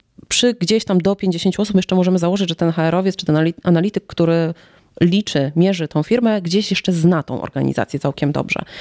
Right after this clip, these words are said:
Więc wydaje mi się, że taki próg, któ-, w którym warto się zastanawiać, to jest pięćdziesiąt, może gdzieś troszeczkę mniej, gdzie już się zastanawiamy, w które działania, ym, w które kroki warto po prostu inwestować, w jakiej kolejności.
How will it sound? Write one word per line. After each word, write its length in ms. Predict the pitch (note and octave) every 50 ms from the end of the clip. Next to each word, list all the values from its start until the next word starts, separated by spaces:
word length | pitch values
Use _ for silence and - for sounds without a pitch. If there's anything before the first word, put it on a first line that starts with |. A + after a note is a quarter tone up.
| - - - - - F#3 -
Więc 140 | F#3 F#3 F3+
wydaje 200 | F#3+ G#3 A3 A#3
mi 60 | A3+
się, 120 | - A3+
że 120 | G3 G3+ F#3+
taki 220 | - - - -
próg, 440 | - - - G3+ A3+ A#3+ A#3 - -
któ-, 320 | - - F#3 F#3+ F#3 F#3
w 60 | F3+
którym 260 | - - F#3 F#3+ F#3 F#3
warto 360 | E3+ F#3 G3 A3+ - - A3
się 100 | - G3+
zastanawiać, 440 | F#3+ - - G#3 G#3+ A3 A3 A3 -
to 120 | - F#3
jest 200 | F#3 - - -
pięćdziesiąt, 460 | - F#3+ F#3+ F#3 G#3 G#3+ - G#3 F3+
może 220 | F#3+ G3 G#3 G#3 G3
gdzieś 220 | F3 E3+ F3 - - -
troszeczkę 840 | - F#3 F#3 F#3+ - F3+ E3 E3+ - - - - E3+ D#3 D#3 D3+ E3+ F3
mniej, 400 | E3+ F3 E3+ E3 F#3 B3+ F4 G4+ - _ _ _ _ _ _ _ _ - - G3+ - -
gdzie 120 | E3+ F#3+
już 140 | G3+ G#3+ -
się 60 | G#3
zastanawiamy, 500 | F#3+ - - G3+ F#3+ F#3 G3 F#3+ F#3+ F#3
w 80 | - -
które 540 | - - - G#3 G3+ G3 F#3+ F#3 F#3 F#3+ - _ _ -
działania, 640 | F3 F#3 F#3 F#3 F#3 F#3+ G3+ G#3 G#3 G#3+ A3 A#3 A#3 - - - - - - - -
ym, 260 | F3+ F#3 F3+ F#3 F#3
w 40 | F3
które 280 | - - - F#3 F#3 F3+
kroki 320 | - - G3 F#3+ - F#3
warto 280 | E3+ F3 F3 - - D#3+
po 100 | D#3+ D3+
prostu 240 | - D#3 - - D#3
inwestować, 520 | D#3+ D#3 D3+ - - E3 D#3 D3+ C#3+ -
w 40 | -
jakiej 160 | - - C3+
kolejności. 580 | - - G2 D2+ - - - - - - -